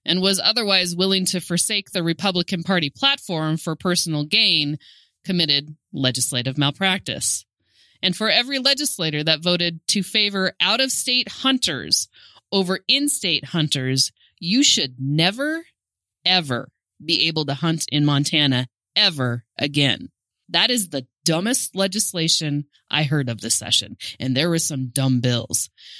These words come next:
You don't favor one business over another. Government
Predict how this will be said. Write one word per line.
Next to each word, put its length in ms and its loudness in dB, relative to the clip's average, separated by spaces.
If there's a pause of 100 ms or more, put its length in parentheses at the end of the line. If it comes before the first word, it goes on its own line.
(260)
You 320 2
don't 240 0
favor 420 0
one 300 2
business 480 0
over 320 2
another. 600 2 (460)
Government 460 0